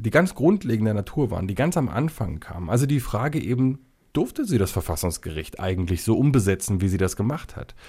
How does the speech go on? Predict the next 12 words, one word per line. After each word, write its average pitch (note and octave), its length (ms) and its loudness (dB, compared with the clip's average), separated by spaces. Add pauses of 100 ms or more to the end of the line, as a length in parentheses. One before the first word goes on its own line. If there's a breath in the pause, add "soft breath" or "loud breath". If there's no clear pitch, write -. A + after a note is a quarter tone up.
(300 loud breath)
Durfte E3+ 260 4
sie A2+ 120 6
so F#2 320 2
in G2+ 100 -2
die F#2+ 200 0
polnischen G#2 440 4
Medien C#3 300 6
eingreifen, F2+ 720 -2
wie G#2 80 0
das A2 180 2
geschehen D3 440 0
ist? - 280 -10